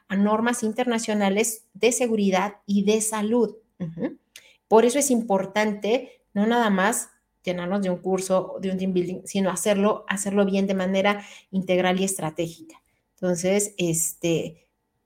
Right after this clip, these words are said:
de eso se trata, no nada más es una norma, va una visión todavía más allá y que está alineado, les repito, incluso, este, a tratados internacionales como en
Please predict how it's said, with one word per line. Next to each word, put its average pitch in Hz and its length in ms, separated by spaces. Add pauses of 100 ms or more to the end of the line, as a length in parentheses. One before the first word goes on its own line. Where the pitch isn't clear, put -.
(460)
de 202 120
eso 208 140
se 220 120
trata, 180 480
no 202 140
nada 185 200
más 180 200
es 180 120
una 185 180
norma, 180 640 (100)
va 190 120
una 196 160
visión 180 340
todavía 180 380
más 196 260
allá 170 380
y 196 120
que - 80
está 180 180
alineado, 180 520 (380)
les 180 160
repito, 185 480 (360)
incluso, 190 640
este, 175 400
a 185 120
tratados 190 500
internacionales 185 840
como 175 540
en 175 600